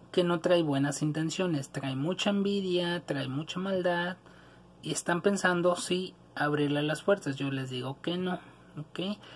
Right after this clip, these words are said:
Analicen a esa persona, vean qué tipo de comportamiento tiene,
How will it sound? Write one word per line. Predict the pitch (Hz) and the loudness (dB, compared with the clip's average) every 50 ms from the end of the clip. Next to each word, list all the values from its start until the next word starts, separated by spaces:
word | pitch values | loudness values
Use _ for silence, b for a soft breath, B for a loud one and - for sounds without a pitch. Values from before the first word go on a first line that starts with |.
| B B B - | B B B -4
Analicen | 147 147 147 147 156 175 185 - - 208 190 | 0 0 2 2 2 2 2 2 2 2 2
a | 185 | 2
esa | 185 - - 180 | 0 0 -2 0
persona, | - 170 160 156 - 180 175 170 170 170 165 | 0 0 0 2 2 0 2 2 2 2 0
vean | 156 147 151 156 160 160 156 | 0 0 0 0 0 0 0
qué | - 143 | -2 -2
tipo | - 170 156 - 180 175 | -2 -2 0 4 4 4
de | 170 165 | 4 2
comportamiento | - 170 165 - 160 160 - 160 160 165 160 160 151 - 160 | 0 -4 -2 -2 -4 -4 -2 0 0 0 0 -2 -2 -4 -6
tiene, | 160 - 170 165 165 156 151 151 165 | -4 -2 -2 0 0 0 -2 -2 -4